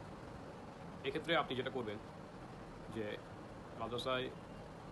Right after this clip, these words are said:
আপনার নিকটবর্তী মাদ্রাসার সাথে যেখানে ছাত্ররা আছে, তাদের মধ্যে যারা ভালো আরবিতে, যাদের মহারত আছে, তাদের সাথে আপনি যোগাযোগ করবেন, তাদের সাথে আপনি কমিউনিকেশন রাখবেন। এবং এইভাবে আপনি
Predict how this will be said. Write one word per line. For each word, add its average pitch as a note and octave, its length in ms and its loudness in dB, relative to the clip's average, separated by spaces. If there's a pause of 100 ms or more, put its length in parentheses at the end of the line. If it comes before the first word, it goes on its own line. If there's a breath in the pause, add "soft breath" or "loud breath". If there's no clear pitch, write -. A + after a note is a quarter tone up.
(380)
আপনার A#2 260 2
নিকটবর্তী A#2 380 0
মাদ্রাসার A#2 340 0
সাথে A2+ 300 0 (840)
যেখানে A2+ 240 0
ছাত্ররা A2+ 480 2 (600)
আছে, A2 260 4 (140)
তাদের B2+ 160 4
মধ্যে C#3+ 200 4
যারা B2 200 6
ভালো A#2 260 6
আরবিতে, A2+ 380 2 (1300)
যাদের A2 220 2
মহারত A#2+ 320 4
আছে, - 260 -2 (340)
তাদের D3 180 6
সাথে C#3 200 2
আপনি B2 240 4 (580)
যোগাযোগ C3 280 6
করবেন, C3 220 4 (320)
তাদের C#3+ 160 2
সাথে D3+ 400 2
আপনি B2 460 2 (100)
কমিউনিকেশন C3 500 2
রাখবেন। A#2+ 280 4 (600)
এবং C#3 220 2
এইভাবে D3 380 4
আপনি A2 360 2